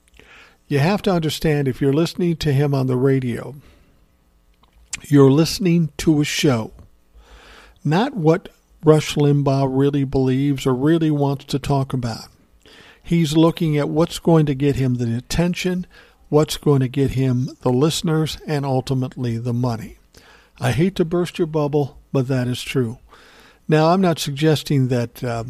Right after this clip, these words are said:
Rush Limbaugh or any of these other clowns are better people off the air, but they are capitalizing on the weakest and the dumbest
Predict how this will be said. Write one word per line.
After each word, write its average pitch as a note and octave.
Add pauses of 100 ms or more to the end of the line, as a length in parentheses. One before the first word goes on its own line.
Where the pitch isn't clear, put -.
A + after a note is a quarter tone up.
(240)
Rush C#3+
Limbaugh C#3
or C#3
any C#3
of A#2+
these A#2
other D#3
clowns B2+
are C3
better C3+
people C#3+ (260)
off C#3+
the C#3
air, D#3 (2000)
but D3+
they F3+
are D#3
capitalizing C3+
on D3
the C3+
weakest C3+ (180)
and C#3
the B2+
dumbest C#3